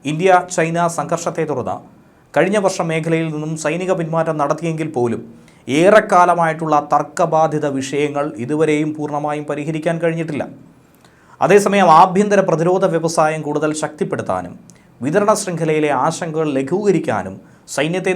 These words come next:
നവീകരിക്കുന്നതുമായി ഭാരതം മെയ്ക്ക് ഇൻ ഇന്ത്യ പദ്ധതിയെ പ്രോത്സാഹിപ്പിക്കും. കഴിഞ്ഞ വർഷം ഭാരതം ആണവശേഷിയുള്ള അഗ്നി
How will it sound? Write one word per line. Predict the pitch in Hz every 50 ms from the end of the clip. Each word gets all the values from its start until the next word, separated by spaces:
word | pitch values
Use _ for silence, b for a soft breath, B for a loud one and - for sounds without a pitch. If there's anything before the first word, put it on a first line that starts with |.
| 170
നവീകരിക്കുന്നതുമായി | 156 147 160 196 214 214 214 220 208 202 196 190 185 175 165 156 139 127 113 113 - - B B B B - 123
ഭാരതം | 139 156 165 175 170 175 175 170 165
മെയ്ക്ക് | 165 190 220 196 196 - 233
ഇൻ | 208 202
ഇന്ത്യ | 196 180 175 165 160
പദ്ധതിയെ | 156 160 165 160 151 156 151 151
പ്രോത്സാഹിപ്പിക്കും. | 131 131 135 135 135 - 151 139 143 117 104 90 - - - - - _ _ b b b b b b b b b b
കഴിഞ്ഞ | 151 165 208 233 233 220
വർഷം | 214 - - 190 175 175 185 - - - - - _ - 120
ഭാരതം | 156 160 185 190 185 180 165 160 170
ആണവശേഷിയുള്ള | 185 196 202 202 208 - 202 185 175 170 - 175 160 147 147 143 139 - - 139
അഗ്നി | 165 - - 185 196